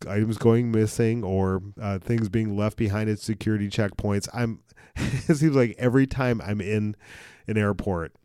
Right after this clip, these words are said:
I will hear an announcement come over. "If someone left their wallet or their phone or their neck pillow at the security checkpoint, please come back and claim it." Happens every day, all day. <laughs>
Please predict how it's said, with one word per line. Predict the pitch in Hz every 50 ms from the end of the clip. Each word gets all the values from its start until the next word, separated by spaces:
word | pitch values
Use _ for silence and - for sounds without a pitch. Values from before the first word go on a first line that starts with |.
| _ _ -
I | - 98 107
will | 104 104 110 110
hear | 104 101 107 110 104 104 104
an | - 107 101
announcement | 101 101 104 101 98 104 98 - - 104 -
come | - 104 101
over. | 98 98 98 101 98 98 95 - - - - - -
"If | - 110 104
someone | - - 151 175 202 208 208 196
left | 185 185 180 180 170 - - - _
their | - 147 147 156 151 151 156 156
wallet | 143 135 143 143 143 143 147 143 139 139 -
or | 117 104 107
their | 107 117 127 135
phone | 131 - - 147 143 139 139 139 139 143 143 143
or | 131 107 104 104
their | 98 101 113 117 127 135 139 143 - - - - - - -
neck | 117 131 143 151 - - -
pillow | - 143 143 147 143 135 135
at | 131 139 -
the | - 131
security | - - - - 139 139 135 131
checkpoint, | 127 - 135 123 - - 135 127 127 127
please | - 117 117 131 143
come | - - 160 160
back | 156 156 147 151 143 -
and | 151 147 139 135
claim | - - 147 131 127 127 127
it." | 127 123 107 - _ _ _ _ _
Happens | - - 123 117 113 117 - 123 120 117 117 104 - - _ _ _ _ -
every | 131 127 127 143 135
day, | 120 117 113 110 110 110 110 107 104 - _ _ _
all | - - 123 117 113 113
day. | 95 104 101 98 - - - - - 135 135 120 -
<laughs> | -